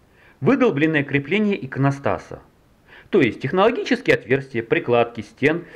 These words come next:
сделать смогли. А самое главное, забыли. Отверстие в световой барабан заложено неаккуратно. Да и света он не добавлял. Уровень пола в трапезной на разной высоте.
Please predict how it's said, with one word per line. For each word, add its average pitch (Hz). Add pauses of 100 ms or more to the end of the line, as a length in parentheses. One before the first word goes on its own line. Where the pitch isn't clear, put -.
(140)
сделать 117
смогли. 208 (400)
А 131
самое 131
главное, 120
забыли. 123 (840)
Отверстие 214
в 139
световой 127
барабан 101 (200)
заложено 190
неаккуратно. 120 (380)
Да 147
и 202
света 311
он 98
не 113
добавлял. 98 (800)
Уровень 139
пола 190
в -
трапезной 92
на 104
разной 139
высоте. 117